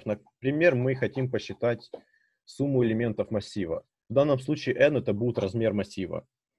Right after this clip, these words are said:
Ну и так далее. Как мне теперь, вот получил я эту свою асимптотическую оценку,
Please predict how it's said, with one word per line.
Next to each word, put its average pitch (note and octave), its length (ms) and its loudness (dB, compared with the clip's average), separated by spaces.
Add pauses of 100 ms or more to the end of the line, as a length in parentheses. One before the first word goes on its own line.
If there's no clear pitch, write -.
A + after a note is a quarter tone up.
(420)
Ну B2+ 340 0
и G2 60 0
так F2+ 240 0
далее. D#2+ 380 -4 (1000)
Как F3+ 260 2
мне F3 120 2
теперь, C3 460 -2 (160)
вот C3 220 4
получил B2 400 0
я A2 160 2
эту G2+ 360 -4
свою G2+ 300 -2
асимптотическую F#2+ 840 -6
оценку, - 480 -6